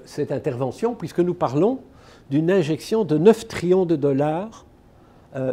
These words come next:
une augmentation des bilans des banques centrales de neuf trillions de dollars.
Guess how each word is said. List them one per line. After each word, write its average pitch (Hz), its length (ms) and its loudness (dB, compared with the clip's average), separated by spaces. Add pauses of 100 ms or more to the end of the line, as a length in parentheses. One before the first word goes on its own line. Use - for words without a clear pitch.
une 151 160 0
augmentation 214 600 2
des 135 100 0
bilans 185 380 4
des 131 80 0
banques 131 200 -4
centrales 175 380 -8
de 127 100 -4
neuf 156 220 -2
trillions 147 280 -6
de 139 60 -6
dollars. 110 300 -6